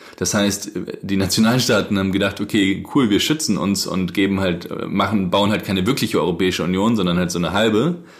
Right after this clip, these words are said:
Ähm, und dann f-, fällt uns das jetzt, oder wird das jetzt halt unser Nachteil, weil wir, wenn einzelne Nationalstaaten halt, äh, Schwachsinn machen, so wie jetzt gerade Ungarn und, äh, Polen,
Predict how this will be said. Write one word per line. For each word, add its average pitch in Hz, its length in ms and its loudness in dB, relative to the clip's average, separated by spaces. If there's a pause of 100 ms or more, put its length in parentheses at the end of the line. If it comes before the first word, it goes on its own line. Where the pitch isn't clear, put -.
(500)
Ähm, 87 680 2 (520)
und 98 280 0
dann 101 520 0 (240)
f-, - 240 -10 (160)
fällt 104 300 0
uns 98 140 -2
das 95 200 0
jetzt, 104 120 0
oder 90 320 2
wird 95 340 -6
das 104 120 0
jetzt - 180 0
halt 92 140 0
unser 90 540 0 (140)
Nachteil, 95 520 0
weil 87 220 2
wir, 87 180 2
wenn 87 160 2
einzelne 90 380 -2
Nationalstaaten 87 640 0
halt, 85 320 -2
äh, 90 160 -2
Schwachsinn 104 500 0
machen, 101 320 0
so 87 160 0
wie 82 60 2
jetzt 76 240 -2
gerade 82 240 2
Ungarn 87 360 0
und, 78 400 -2
äh, 73 240 0
Polen, 117 640 2